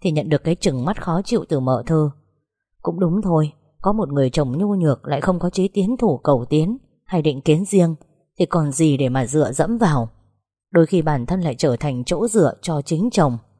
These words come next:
Ông Hội lúc này không chịu được, nôn nóng đến mức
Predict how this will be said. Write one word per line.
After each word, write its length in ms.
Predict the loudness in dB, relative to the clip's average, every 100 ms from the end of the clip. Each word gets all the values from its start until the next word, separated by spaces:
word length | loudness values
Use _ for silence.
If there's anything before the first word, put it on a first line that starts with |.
| _ _ _ _ _ _ -6
Ông 180 | -2 0
Hội 180 | 2 2
lúc 120 | 0
này 220 | 2 0
không 220 | 0 -2 -2
chịu 240 | -2 0
được, 200 | 0 -2 _ _ _
nôn 140 | -2 0
nóng 160 | 0
đến 160 | 0 0
mức 120 | 0